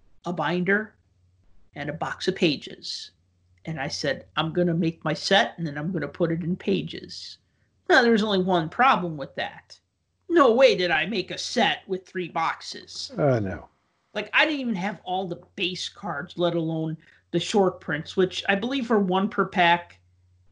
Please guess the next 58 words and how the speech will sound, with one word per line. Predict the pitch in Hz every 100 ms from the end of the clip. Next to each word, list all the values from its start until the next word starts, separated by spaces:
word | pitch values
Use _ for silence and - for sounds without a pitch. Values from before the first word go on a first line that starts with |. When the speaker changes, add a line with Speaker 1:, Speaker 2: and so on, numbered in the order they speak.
| _ _ -
Speaker 1:
They | 240
were | 269
one | 285 415
in | 381
every | 277 226 196
other | 180 185
pack | - 170 175
in | 175
the | 147
retail | 151 156 - 151 143
packs, | - 139 151 -
and | 165
they | 165 160
were, | 165
like, | 160 156 -
one | 156
per | 151 165
pack | - 139 -
in | - 165
the | 156
hobby | 160 - 208 202 175 160
packs, | - 127 - -
if | 160
I | 151
have | 180 147
that | 147 - _ _ _
correct. | - 175 170 160 - - _ - _ _ -
Speaker 2:
Yeah, | 139 123
'cause | 131 123
I | 120
Speaker 1:
Seems |
Speaker 2:
think, | 147 156 - - -
I | 127
think | 170 185
if | 165
you | 123
look | 131 135
on | 131
the | 98
pack, | - 107 107 -
I | 113
think | 127
it | 120 -
said, | 123 110 - -
or | 113
the | 98
box | 90 101 95 - -
or | 87
something | 90 120 101 95
like | 87 85
that, | 90 85
it | 87
said | - 87 85 - - - - 123
one, | 156 214 196 190 - -
one | 156 208
insert | 165 175 185 - 175 151
or | 135
subset | - 160 139 - 113